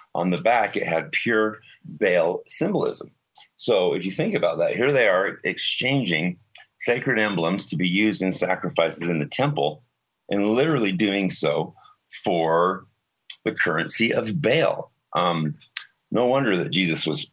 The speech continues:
aggravated by this. Um, and,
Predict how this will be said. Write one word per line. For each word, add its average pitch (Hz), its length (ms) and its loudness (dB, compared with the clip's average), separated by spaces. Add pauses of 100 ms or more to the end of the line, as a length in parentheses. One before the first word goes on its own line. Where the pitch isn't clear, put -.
aggravated 82 560 0
by 78 160 2
this. 78 360 -2 (100)
Um, 73 340 -2 (960)
and, 87 360 2